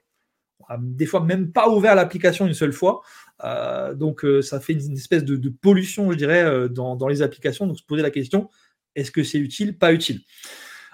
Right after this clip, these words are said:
Ensuite, il y a tout l'aspect, euh, bien-être numérique, notamment à travers les notifications.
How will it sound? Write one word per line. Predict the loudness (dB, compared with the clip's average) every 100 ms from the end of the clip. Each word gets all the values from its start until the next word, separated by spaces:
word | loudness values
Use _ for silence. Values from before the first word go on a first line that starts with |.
| -4
Ensuite, | -2 0 2
il |
y | 2
a |
tout | 2 4
l'aspect, | 4 2 -2 0 0 -2
euh, | -4 -2 -2 -2 -4 -10 _ _
bien-être | -2 0 2 0 -2
numérique, | 0 -2 -4 -12 -20 _ _ _ _ _
notamment | -4 0 0 0 -4
à |
travers | -4 0 0
les | 0
notifications. | -2 -4 -6 -8 -4 -4 -6